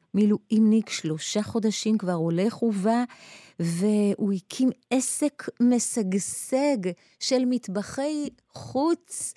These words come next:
אה, יפהפיים, והיום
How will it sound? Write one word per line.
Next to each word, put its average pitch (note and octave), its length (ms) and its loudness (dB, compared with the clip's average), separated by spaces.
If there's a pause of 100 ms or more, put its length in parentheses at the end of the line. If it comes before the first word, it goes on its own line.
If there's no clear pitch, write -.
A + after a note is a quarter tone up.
(400)
אה, A3 340 -4
יפהפיים, B3 1300 -2 (180)
והיום G#3 680 -4